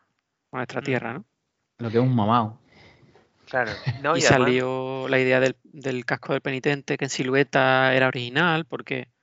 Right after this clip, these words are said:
Speaker 1: em, eh, el
Speaker 3: Yo creo que
Speaker 1: los
Speaker 3: el cli-, el click empezó, ¿no? Cuando el, el, todo hizo click cuando sacamos la silueta de, de penitente.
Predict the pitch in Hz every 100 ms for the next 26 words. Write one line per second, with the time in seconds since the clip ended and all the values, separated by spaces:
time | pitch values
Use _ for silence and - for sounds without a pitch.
0 | _ _ _ _ _ _ _ _ _ _
1 | _ - _ _ _ - 127 120 117 113
2 | 113 - _ _ _ _ _ _ _ _
3 | - - _ _ _ - - 139 135 165
4 | 156 123 143 135 110 135 113 135 147 165
5 | 143 139 127 139 135 147 156 131 120 -
6 | 117 123 117 95 113 - 117 120 120 139
7 | 147 147 139 143 156 - - 131 127 117
8 | 117 117 113 113 110 113 123 117 120 120
9 | 117 123 113 107 107 104 104 101 113 -
10 | 107 107 104 101 101 98